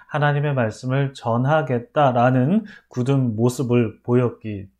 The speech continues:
때문입니다. 이번 두 번째 예언에서도 발람은 하나님께서 주신 말씀을 그대로 전하는 태도를 유지하죠. 발락이 장소를 옮겨서 "우리 저쪽 가서 한번 저주해 보는 게 어때?" 라고 그렇게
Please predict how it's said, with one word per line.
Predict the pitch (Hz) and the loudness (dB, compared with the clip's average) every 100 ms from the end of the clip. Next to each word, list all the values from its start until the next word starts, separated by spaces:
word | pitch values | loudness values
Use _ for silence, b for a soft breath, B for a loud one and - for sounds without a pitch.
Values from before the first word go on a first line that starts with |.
| _ | _
때문입니다. | 175 202 151 101 98 90 - _ B B B B B | 0 2 0 -4 -8 -14 -18 _ B B B B B
이번 | 135 160 233 240 247 247 247 | 0 6 8 8 8 6 4
두 | 165 | 4
번째 | 185 220 220 214 | 4 4 4 4
예언에서도 | 156 175 180 165 156 190 165 | 6 4 2 0 0 2 2
발람은 | 135 131 143 156 151 196 233 B B | 2 0 2 0 2 2 0 B B
하나님께서 | - 156 151 151 139 123 | -6 -2 -2 -2 -4 -6
주신 | 117 113 123 | -10 -8 -4
말씀을 | 120 107 113 123 123 | -4 -4 -6 -6 -4
그대로 | 110 107 156 202 | -6 2 4 4
전하는 | 185 156 147 156 156 | 2 0 0 0 -2
태도를 | 165 160 151 131 175 139 | -2 0 2 2 2 0
유지하죠. | 120 135 135 127 156 214 214 | -2 0 0 0 2 0 0
발락이 | - 127 135 139 143 | -2 0 2 2 -2
장소를 | - - 143 156 185 180 | -4 -4 -2 0 0 2
옮겨서 | 165 160 156 156 170 151 95 - | 0 0 0 2 4 2 0 -8
"우리 | 107 101 | -10 -8
저쪽 | 110 - 120 | -10 -6 -2
가서 | 120 113 113 | -2 -2 -4
한번 | 120 120 | 0 -2
저주해 | - 117 113 123 | 0 -4 0 -2
보는 | 117 117 127 | 0 0 0
게 | 131 | 0
어때?" | 113 113 139 123 185 | -2 0 2 4 2
라고 | 123 120 170 190 B B | 0 2 2 0 B B
그렇게 | - 127 123 135 139 | -6 -6 -2 2 2